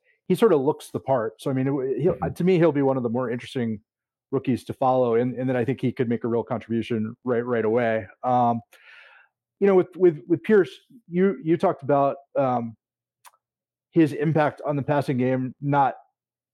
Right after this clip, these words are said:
Speaker 1: being able to maybe be measured in, in traditional ways, but I think it would be a goal for him to maintain some of that pass rush, that, that sort of more obvious pass rush production that he
Speaker 2: Mm-hmm.
Speaker 1: was able to deliver on a, on a limited basis in,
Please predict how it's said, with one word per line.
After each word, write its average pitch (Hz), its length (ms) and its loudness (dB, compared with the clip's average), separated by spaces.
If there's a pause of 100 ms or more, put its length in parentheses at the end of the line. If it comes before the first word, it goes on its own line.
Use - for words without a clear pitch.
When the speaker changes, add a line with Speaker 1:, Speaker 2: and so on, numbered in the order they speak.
Speaker 1:
being 139 180 2
able 131 120 2
to 123 240 -4
maybe 135 220 0
be 123 120 0
measured 123 440 0
in, 120 360 -2
in 127 120 -6
traditional 131 480 -4
ways, 123 360 0 (140)
but 139 220 0 (640)
I 247 60 2
think 247 180 2
it 214 40 8
would 170 220 2
be 151 120 4
a 131 40 2
goal 131 200 0
for 131 140 -4
him 127 300 -2
to 127 340 0 (120)
maintain 143 500 -2
some 143 220 -4
of 127 160 -2
that 117 180 -2 (840)
pass 156 220 0
rush, 135 260 0 (200)
that, 147 220 0
that 165 120 -2
sort 185 140 4
of 143 40 2
more 147 140 2
obvious 139 320 2
pass 131 260 -2
rush 127 240 -4
production 120 420 -4
that 123 180 -2 (300)
he 143 80 0
Speaker 2:
Mm-hmm. 139 80 4
Speaker 1:
was 143 140 2
able 120 180 0
to - 120 -8
deliver 120 380 0
on 120 120 -2
a, 123 60 -4
on 127 200 -2
a 123 40 -2
limited 120 300 0
basis 113 420 -4
in, 120 220 -4